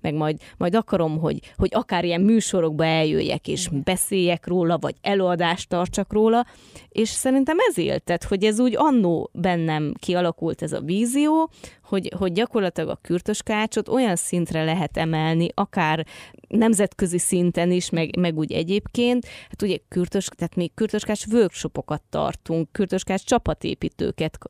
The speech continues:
Speaker 1: tartunk, tehát hogy annyi ága boga <laughs> lett ennek a kürtöskács szakmának, hogy sosincs vége. Tehát, ö, mindig találunk valami új dolgot, mindig van egy új projekt, amiben belevágunk, ami,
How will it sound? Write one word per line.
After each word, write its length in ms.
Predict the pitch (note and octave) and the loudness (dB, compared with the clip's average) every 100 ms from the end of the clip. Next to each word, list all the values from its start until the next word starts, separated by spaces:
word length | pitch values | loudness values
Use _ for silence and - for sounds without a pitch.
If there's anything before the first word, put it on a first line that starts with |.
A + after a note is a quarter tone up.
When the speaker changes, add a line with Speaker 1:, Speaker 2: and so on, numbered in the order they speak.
| _ | _
Speaker 1:
tartunk, 420 | - D3+ - F3+ F#3 | -6 -4 -4 -4 0
tehát 180 | F#3 | 0
hogy 160 | A#3+ - | 0 2
annyi 400 | A#3+ D4 D#4+ B3 - | 4 4 4 2 0
ága 360 | A3 F#3+ F#3+ F#3 | 0 0 0 0
boga 380 | A3+ G#3+ A#3+ G3+ | 0 0 0 0
<laughs> 60 | |
lett 220 | F#3+ - | 0 -2
ennek 320 | F#3 A3 - A#3+ | 0 0 2 0
a 140 | G#3 - - - | 0 -4 -14 -6
kürtöskács 580 | - B3 G#3+ F#3+ E3+ E3 | 2 2 2 -2 -2 -2
szakmának, 760 | - F3+ - G3+ G#3 A3 A3+ - - | -2 -4 -2 0 2 2 0 -2 -6
hogy 120 | A#3 A3 | -4 -2
sosincs 500 | C4 B3 C4 B3+ B3 | -2 0 0 0 0
vége. 540 | A#3 C#3+ - - - - - - - | 0 0 -4 -6 -8 -12 -20 -20 -6
Tehát, 420 | F3+ G3 F#3 - | -2 -2 -4 -2
ö, 140 | G#3+ | 2
mindig 440 | A#3 C#4+ C4 G3 - | 6 6 6 4 0
találunk 580 | - E3 D#3+ D3+ D#3+ E3 | -2 0 0 0 -2 -2
valami 360 | E3 E3 - | 0 0 0
új 220 | F#3+ F#3 E3+ | 2 2 2
dolgot, 460 | E3 D3+ D3+ D3 | 2 0 0 0
mindig 280 | G#3+ A3 E3+ | 2 2 2
van 160 | E3+ D#3+ | -2 -2
egy 140 | E3 - | -2 0
új 180 | F3 | 0
projekt, 500 | E3+ - D3+ D#3 - | 0 -2 -2 -4 -4
amiben 320 | E3+ D#3+ E3 D#3+ | -4 -2 -2 0
belevágunk, 920 | E3 D#3 D#3 D3 D3+ D#3 D#3+ D#3+ - - - - - _ - - | 0 0 0 0 0 0 0 -2 -6 -16 -18 -20 -20 _ -16 -2
ami, 560 | F#3+ F#3+ F#3+ G3 E3 | 0 2 4 2 -2